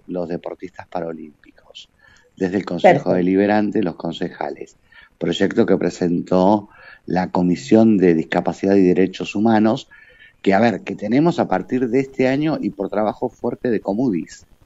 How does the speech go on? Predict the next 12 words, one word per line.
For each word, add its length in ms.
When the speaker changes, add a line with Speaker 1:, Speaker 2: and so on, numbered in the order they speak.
Speaker 1:
Hay 180
que, 100
Speaker 2:
Sí. 200
Speaker 1:
a 20
ver, 220
pues 160
llamemos 280
las 120
cosas 300
por 140
su 140
nombre. 460